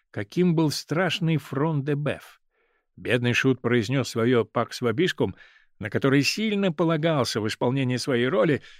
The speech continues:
таким дрожащим и слабым голосом, каким еще никогда не возглашали этого приветствия. Но Фрон де Беф привык, чтобы люди всякого сословия трепетали перед ним,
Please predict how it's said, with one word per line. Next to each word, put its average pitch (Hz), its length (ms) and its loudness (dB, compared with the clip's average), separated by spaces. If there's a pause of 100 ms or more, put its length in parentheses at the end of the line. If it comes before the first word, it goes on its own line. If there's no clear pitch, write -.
(160)
таким 170 520 0
дрожащим 151 680 0
и 156 40 2
слабым 156 440 2
голосом, 160 500 4
каким 160 360 0
еще 165 280 0
никогда 165 600 0
не 185 140 0
возглашали 156 680 -2
этого 160 240 -4
приветствия. 147 640 -6 (920)
Но 135 220 4
Фрон 143 280 2
де 123 100 2
Беф 135 240 0
привык, 156 360 2
чтобы 107 280 0
люди 117 240 2
всякого 117 400 -4
сословия 117 500 0
трепетали 131 600 -2
перед 95 320 -4
ним, 92 260 -6